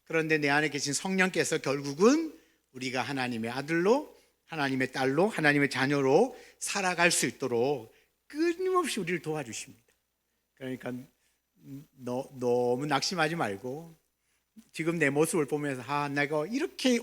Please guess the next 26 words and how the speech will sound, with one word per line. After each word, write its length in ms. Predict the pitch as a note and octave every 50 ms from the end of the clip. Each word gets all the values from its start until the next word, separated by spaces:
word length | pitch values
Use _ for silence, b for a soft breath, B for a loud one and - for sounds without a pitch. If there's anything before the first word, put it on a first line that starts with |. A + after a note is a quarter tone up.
| -
오랫동안 680 | - A#3+ C4 A#3+ A#3 A3+ - - G3+ F#3+ F#3 F3+ F3+ F3+ F3+ b b b b b b b _
교회를 320 | - F3 E3 F3+ F3+ F3 E3
다녔는데도 720 | D#3 D3 D3+ D#3+ E3 D#3+ D#3 D3 C#3 C#3+ C3 C3+ C3 B2+
내 120 | C3 C#3+
신앙이 420 | D3 - - F3+ D#3+ D#3 D3+ D3+ E3
안 200 | - B2 B2+ C#3
자라는 380 | D3+ D#3 D#3 D3 C#3+ C#3 C#3+
것 60 | C3 B2+
같다." 340 | D3 A#2+ - _ - - - - _ b b b b b b b
너무 240 | - C3+ D#3 F#3
낙심하지 480 | G3+ G3 F3+ F3+ - G#3 F#3+ F3 F3 E3+
말고 580 | E3+ C3 A2+ - A2 G#2+ C3+ C3 B2+ C#3 C#3 - _ _ _ _ _ _
성령이 460 | - - F#3+ F3+ F#3 G3 G3+ G#3 G3+
계시니까 580 | D#3 D3+ C#3 C3 - D#3+ C#3 B2+ - - A#2+ -
그분을 400 | _ - A#3 A#3 B3+ A#3+ A#3 A3
믿고 720 | F3+ F#3+ - - - - B2+ G#2+ A2+ B2 B2 A2+ A2+ - _ _ _ _ _ _
그분이 320 | - F#3 F3 F#3 F3+ F3+
나를 260 | D#3+ D3+ D3+ D#3 E3
반드시 440 | D#3+ G3+ G#3+ A3+ A3+ D4 C4+ C4+ B3
다듬으시고 840 | - D3 D3 D3+ F3 F3+ F3 D#3+ - - C3 C3+ C3+ C3 C3 C3 b b b b b b b
하나님의 420 | - - F3 D#3 C#3+ C#3+ D3 C#3+
자녀로 480 | C#3 - C#3 C#3+ D3 D3+ D3+ D3 C3+ C3
살도록 1080 | C3 - - A#3 A3 A3 A3 G3 A3 G#3+ G3 F#3 F#3 G3 - - - - _ _ _
도와주신다는 640 | - G#3+ G3+ G3+ G3 F#3 E3+ - - F#3+ F3 D#3+ D3+
사실을 440 | - D3 C#3+ C#3 - D3+ D3 C#3+ C3+
믿으신다면 920 | B2+ D3 G3 F#3+ G#3 - - - B2+ A#2 A2+ A2 A2 A#2+ C3+ D#3 D#3+ C#3